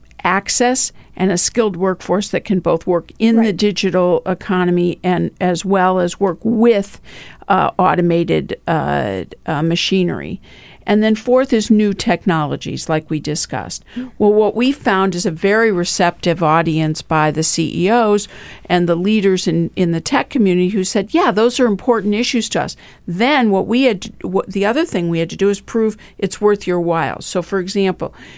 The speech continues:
Speaker 1: if you look at the E U U S Privacy Shield, which was the renegotiation of the former safe harbor,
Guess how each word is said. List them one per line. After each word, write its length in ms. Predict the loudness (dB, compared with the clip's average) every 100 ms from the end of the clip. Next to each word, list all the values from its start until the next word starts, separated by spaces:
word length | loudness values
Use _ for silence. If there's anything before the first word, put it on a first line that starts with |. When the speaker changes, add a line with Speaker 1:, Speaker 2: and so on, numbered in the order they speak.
| -8
Speaker 1:
if 160 | -2 2
you 140 | 2
look 240 | 2 2 0
at 140 | 0
the 120 | -2 0
E 240 | 0 2 2
U 160 | 2 2
U 400 | 2 0 2 2
S 240 | 0 -2
Privacy 640 | -4 0 0 0 -4 -6
Shield, 440 | -8 -8 -8 -8 -8
which 240 | -8 -6
was 160 | -6 0
the 140 | 0
renegotiation 1200 | 2 4 4 2 2 0 0 -2 0 0 0 -4 -4 -16 -20 -6
of 100 | -4
the 100 | -2
former 460 | -2 0 2 2 0
safe 380 | 0 0 0 -2
harbor, 360 | -2 -2 -8